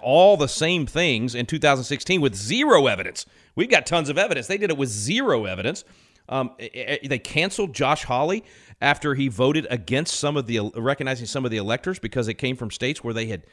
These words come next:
changed their election laws without the legislature, which is one hundred percent unconstitutional.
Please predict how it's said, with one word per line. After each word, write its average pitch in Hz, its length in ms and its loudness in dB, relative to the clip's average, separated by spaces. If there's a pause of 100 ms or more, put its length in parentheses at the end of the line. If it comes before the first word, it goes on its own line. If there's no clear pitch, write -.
(300)
changed 143 640 -2
their 117 140 2
election 127 540 -2
laws 151 280 0
without 120 600 -4
the 131 80 0
legislature, 123 580 -2
which 123 180 -4
is - 200 -10
one 123 220 -4
hundred 147 440 -2
percent 147 240 -8
unconstitutional. 131 640 -8